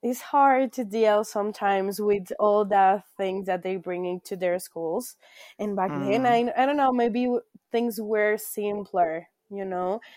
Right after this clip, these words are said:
Speaker 1: We didn't really care about what people said about us or about taking
Speaker 2: Hmm.
Speaker 1: pictures or about how our social media looked like. And that, those are topics that now are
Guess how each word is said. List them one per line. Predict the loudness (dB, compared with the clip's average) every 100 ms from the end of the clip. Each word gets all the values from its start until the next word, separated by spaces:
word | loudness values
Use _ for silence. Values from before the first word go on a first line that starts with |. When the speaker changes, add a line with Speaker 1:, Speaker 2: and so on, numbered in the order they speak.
| -8
Speaker 1:
We | -2 0 0 -4
didn't | -4 -2 0
really | 2 0 -2
care | -2 -2
about | 2 4 4 4
what | 2 2 -2 _ -20 -20 _ _ -4
people | -2 0
said | -2 2
about | 2 6 8 8
us | 8 8 8 6 0 0
or | 4
about | 6 4 2
taking | 0 -4 -4
Speaker 2:
Hmm. | -4
Speaker 1:
pictures | -4 -6 -4 -2 0 0
or | 0
about | 0 2 4 2 -2 -18
how | -2 8 10 12
our | 8
social | 4 2 0 2 0 0
media | 0 2 2 4
looked | 2 0 0
like. | 2 4 4 0 -4
And | -4 -4 -4 -2
that, | 0 -2
those | -2 0 0 0
are | -4
topics | -2 -2 -2
that | -6 -6
now | -4 -4 -4
are | -2 -4